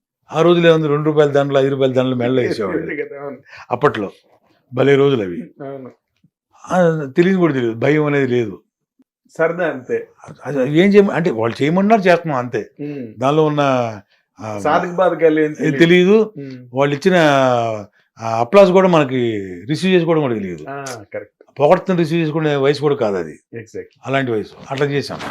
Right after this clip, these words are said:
Speaker 2: హ్మ్.
Speaker 1: ఆ తర్వాత మళ్ళీ టచ్ లేదనుకోండి.
Speaker 2: Of course.
Speaker 1: అక్కడి నుంచి చెన్నైకి వచ్చేసాం, చెన్నైలో
Speaker 2: So
Speaker 1: చదువుకోవడానికి
Speaker 2: అక్కడే
Speaker 1: వచ్చాం.
Speaker 2: పాదు అక్కడే పడింది మీ రావినూతల
Speaker 1: ఈ
Speaker 2: గ్రామంలోనే.
Speaker 1: ఆ.
Speaker 2: ఆ?
Speaker 1: తర్వాత అంటే అలాగా, ఆ, ఒక విధంగా చెప్పాలంటే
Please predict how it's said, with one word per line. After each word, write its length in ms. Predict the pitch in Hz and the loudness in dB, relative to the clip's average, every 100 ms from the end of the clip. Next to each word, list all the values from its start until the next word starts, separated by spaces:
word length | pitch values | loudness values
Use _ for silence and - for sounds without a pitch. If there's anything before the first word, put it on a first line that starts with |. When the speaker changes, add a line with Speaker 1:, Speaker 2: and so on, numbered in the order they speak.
| - - | -16 -20
Speaker 2:
హ్మ్. 300 | 139 135 120 117 | -18 -16 -16 -8
Speaker 1:
ఆ 40 | |
తర్వాత 200 | 113 180 | 0 2
మళ్ళీ 200 | 175 156 | 2 0
టచ్ 240 | 135 127 135 | 0 -2 -2
లేదనుకోండి. 440 | 123 110 92 101 | -4 -6 -10 -10
Speaker 2:
Of 80 | 160 | -10
course. 440 | - 143 - - - | -12 -18 -14 -14 -12
Speaker 1:
అక్కడి 140 | 110 | -8
నుంచి 120 | 131 123 | -8 -6
చెన్నైకి 240 | 123 127 | -4 -4
వచ్చేసాం, 500 | 113 107 - 107 117 107 | -6 -10 -14 -14 -14 -12
చెన్నైలో 540 | 110 107 101 95 80 - | -12 -12 -14 -16 -18 -20
Speaker 2:
So 420 | _ _ _ _ 110 | _ _ _ _ -12
Speaker 1:
చదువుకోవడానికి 400 | 110 107 165 139 | -6 -4 -4 -4
Speaker 2:
అక్కడే 200 | 185 202 | -4 -4
Speaker 1:
వచ్చాం. 160 | 185 151 | -2 -2
Speaker 2:
పాదు 280 | 151 190 | -2 0
అక్కడే 320 | 196 175 190 196 | -2 -6 -6 -2
పడింది 440 | 160 156 151 107 - _ _ | 0 0 -2 -8 -16 _ _
మీ 120 | 139 | -10
రావినూతల 560 | 143 135 156 170 165 160 | -4 -2 -2 -4 -6 -6
Speaker 1:
ఈ 40 | |
Speaker 2:
గ్రామంలోనే. 580 | 143 143 120 151 131 117 - - - | -2 -2 0 -4 -6 -10 -16 -10 2
Speaker 1:
ఆ. 40 | 160 151 120 95 139 | 6 8 6 4 -2
Speaker 2:
ఆ? 180 | 180 349 - - - | -4 -6 -12 -6 2
Speaker 1:
తర్వాత 280 | 147 156 156 - - - | 4 4 2 -12 -20 -10
అంటే 160 | 139 147 | -2 4
అలాగా, 540 | 147 156 160 151 190 - _ _ _ _ 123 | 6 6 6 4 2 -4 _ _ _ _ -4
ఆ, 380 | 135 131 123 120 | 0 0 0 0
ఒక 220 | 117 120 | -2 2
విధంగా 300 | 139 156 175 | 2 2 4
చెప్పాలంటే 720 | 160 147 151 135 127 123 151 | 4 4 2 0 0 0 0